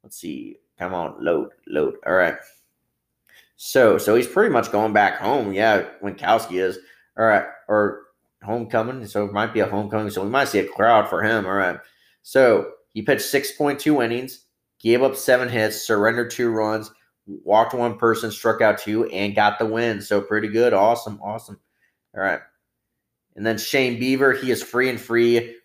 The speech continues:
with a three point oh oh E R A. All right, let's see how old Bieber, former Cy Young winner from twenty twenty, and last time, and last guy to win the pitching triple crown. All right.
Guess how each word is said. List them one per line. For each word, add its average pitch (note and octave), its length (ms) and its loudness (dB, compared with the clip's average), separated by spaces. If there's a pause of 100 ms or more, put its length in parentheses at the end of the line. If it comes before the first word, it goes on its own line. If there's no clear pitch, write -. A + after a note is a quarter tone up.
(100)
with G#2 140 -6
a - 60 -18
three A#2 240 0
point A2+ 360 -4
oh G#2 400 2
oh G2 40 2
E G2 140 2
R F#2+ 200 4
A. A2+ 280 4 (680)
All C#2 60 -10
right, C#2+ 200 -10
let's - 180 -12
see A2+ 140 0
how G2 320 4
old G2 460 0 (320)
Bieber, F#2 760 -4 (440)
former A#2+ 440 2
Cy F2+ 380 0
Young F2 380 -8
winner E2 260 -6
from F#2+ 220 -8
twenty E2+ 300 -12
twenty, F#2+ 360 -6
and F2 240 -10 (300)
last G2+ 300 4
time, G2 300 0
and G2 120 -4
last G#2 220 2
guy G#2+ 120 4
to G#2 240 0
win A2 140 -2
the G2+ 80 -6
pitching A2+ 320 -4
triple - 260 -12
crown. F#2 380 -2 (640)
All E2 60 -10
right. A#1 120 -10